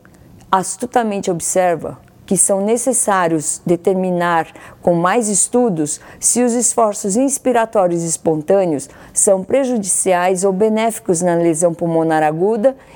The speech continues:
e se esses esforços podem ser modulados em benefício dos pacientes. O próximo trabalho é de Mauro e colaboradores que compararam a extubação de duzentos e trinta e seis pacientes ventilados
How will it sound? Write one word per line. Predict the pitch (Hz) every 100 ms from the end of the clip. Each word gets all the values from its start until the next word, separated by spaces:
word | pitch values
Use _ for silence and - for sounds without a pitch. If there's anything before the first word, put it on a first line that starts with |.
| -
e | 220
se | - 254
esses | 269 269 277 240
esforços | 220 - 202 202 190 185 -
podem | - 185 185 180
ser | - 170
modulados | 180 233 214 175 170 175 165 190
em | 190
benefício | 180 175 165 175 160 -
dos | 156 160 170 -
pacientes. | 180 - 202 170 143 120 - - - _ _ _ _ _ _ _ _ _ _ _ _ _ _ _ _ _ _ _ _
O | -
próximo | 214 277 285 277 269
trabalho | 240 202 170 165 170 147 143 _
é | 202
de | 196 233
Mauro | 214 233 247
e | 220
colaboradores | - 175 151 143 139 151 196 165 147
que | -
compararam | 180 233 233 214 185 196 202
a | 165
extubação | - - 151 139 - 185 180
de | 156 175
duzentos | 190 175 226 262 254 208
e | 220
trinta | 196 175 160
e | 147
seis | - 147 139 -
pacientes | 220 220 - 190 196 170 156
ventilados | 156 147 - 156 185 170 143 135